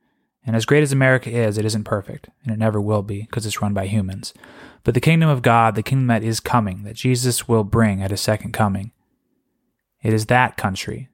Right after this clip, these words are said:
it is that world that we are citizens of, and it's that world that we look to. And that is the one true revolution that we're gonna wanna be part of. So we'll keep it brief today. I think that covers everything I wanted to talk about.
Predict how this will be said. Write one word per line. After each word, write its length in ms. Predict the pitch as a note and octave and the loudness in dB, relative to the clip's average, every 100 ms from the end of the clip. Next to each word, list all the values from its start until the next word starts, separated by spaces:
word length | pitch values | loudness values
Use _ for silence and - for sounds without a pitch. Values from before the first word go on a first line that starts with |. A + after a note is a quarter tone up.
| _ | _
it 100 | - | -6
is 140 | G#2+ | -2
that 260 | A2+ A#2+ A2 | 2 2 2
world 420 | G#2 F#2+ F#2+ A#2 - _ _ | -2 -2 -4 -8 -16 _ _
that 160 | A#2 G2 | -2 0
we 120 | G2+ | 0
are 40 | G2 | 0
citizens 480 | A#2 A2+ A2+ G#2+ | 0 0 0 0
of, 320 | A2 G#2+ G#2+ A#2 | 2 4 2 -2
and 120 | G2+ | -6
it's 120 | G2 | -2
that 240 | A2 G#2 | 0 0
world 240 | G2+ G#2 G2+ | 2 0 0
that 60 | |
we 140 | G2 G2 | -2 -2
look 200 | F#2+ - | -2 -6
to. 280 | - G#2 A#2 _ _ _ _ _ _ _ _ _ _ | -8 -8 -10 _ _ _ _ _ _ _ _ _ _
And 100 | A2+ | 2
that 120 | A2+ B2 | 4 4
is 140 | A#2 | 2
the 80 | A#2 | 2
one 340 | A#2 C3+ C3 | 4 4 4
true 400 | A#2+ - C#3 A#2+ | 0 2 4 4
revolution 840 | G#2 A2 G#2+ G#2+ A2 - G2 F#2 - _ _ _ _ _ - | 4 2 2 2 2 0 -4 -6 -12 _ _ _ _ _ -2
that 180 | G2+ | 0
we're 80 | G#2+ | 2
gonna 160 | G#2+ G2 | 2 2
wanna 220 | G2 F#2+ | 0 0
be 100 | F#2+ | -2
part 260 | F#2+ F#2 G#2+ | -2 -4 -6
of. 200 | G#2+ - _ _ _ _ _ _ _ _ _ _ _ _ _ _ _ | -12 -18 _ _ _ _ _ _ _ _ _ _ _ _ _ _ _
So 180 | - C3 | -2 0
we'll 80 | B2+ | 2
keep 160 | F#3+ | 2
it 100 | E3+ | 4
brief 240 | B2 C3 - | 4 2 2
today. 420 | C3+ B2 A#2+ A#2+ - | 2 4 2 0 -10
I 60 | - | -6
think 180 | C3 A#2+ | -2 0
that 140 | A#2 | -2
covers 320 | - A#2+ A2+ | 0 0 2
everything 320 | A2+ A2 A2+ G#2 | 0 0 0 0
I 40 | |
wanted 260 | G2+ G#2+ G#2 | 2 0 0
to 80 | |
talk 280 | - G#2+ G2+ | 0 0 0
about. 380 | G2 G2+ G2 | -2 0 0